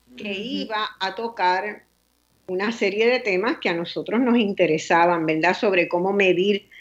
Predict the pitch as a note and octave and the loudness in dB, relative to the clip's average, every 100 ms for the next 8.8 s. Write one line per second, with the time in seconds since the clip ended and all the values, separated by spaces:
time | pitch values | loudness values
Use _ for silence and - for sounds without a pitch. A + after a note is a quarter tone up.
0 | - - F#3+ G#3 G3+ F3+ F3 F3+ F#3 G#3 | -14 0 2 2 2 0 0 -4 -2 0
1 | A3 F#3+ G3+ G#3 - E3+ F3 F#3 F#3+ F3+ | 0 -2 -2 -6 -2 2 4 4 4 2
2 | F3+ F3+ F#3 F3+ F#3+ G3+ F#3+ F3+ F#3 F#3+ | 2 -2 -4 -6 -6 -2 0 2 2 2
3 | G3 - _ A3 G#3+ A3+ C4 B3 A3 - | 0 -4 _ 2 2 2 0 0 -4 -4
4 | G3 F#3 F#3 F3+ G3 G3 F#3 F3+ F#3 E3+ | -4 -4 0 0 0 0 0 0 -2 -6
5 | - F3 F#3 F#3+ F3 G#3 G3 E3 D#3 - | -4 -2 0 -2 -2 2 4 2 0 -6
6 | F#3 F#3+ F#3+ - - - - - _ A#3+ | -6 -6 -6 -12 -20 -18 -18 -20 _ 0
7 | E4+ F4+ A4+ G#4 G#4+ F#4 - B3+ E4+ G4+ | 2 6 6 8 6 4 4 2 6 6
8 | B3 A3+ B3 C#4 B3+ G#3 F#3 F3+ | 6 4 4 4 4 0 -4 -6